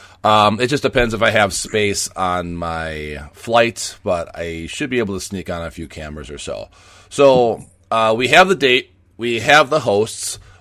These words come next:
Where is this Champion Clicks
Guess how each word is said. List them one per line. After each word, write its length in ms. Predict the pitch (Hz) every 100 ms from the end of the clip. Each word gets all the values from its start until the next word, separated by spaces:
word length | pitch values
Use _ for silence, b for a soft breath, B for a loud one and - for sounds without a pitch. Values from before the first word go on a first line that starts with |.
| -
Where 400 | 101 139 170 170
is 540 | 143 156 123 123 120 -
this 640 | 107 101 123 120 - - - _ _ -
Champion 500 | - 127 123 131 120
Clicks 540 | 110 - 117 104 -